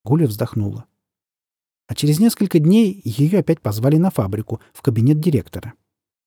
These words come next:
Директор серьезно пожал ей руку и спросил у нее, довольна ли она подарками. «Очень, очень», —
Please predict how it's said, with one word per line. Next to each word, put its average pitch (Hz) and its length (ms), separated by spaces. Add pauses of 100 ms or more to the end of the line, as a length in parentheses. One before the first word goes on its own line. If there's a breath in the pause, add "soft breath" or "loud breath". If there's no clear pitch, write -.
(300)
Директор 117 400
серьезно 117 480
пожал 117 320
ей 87 180
руку 170 360 (220 soft breath)
и - 60
спросил - 520
у 202 40
нее, 185 260 (180)
довольна 120 440
ли 151 120
она 110 200
подарками. 107 580 (800)
«Очень, 202 500 (120)
очень», — 233 480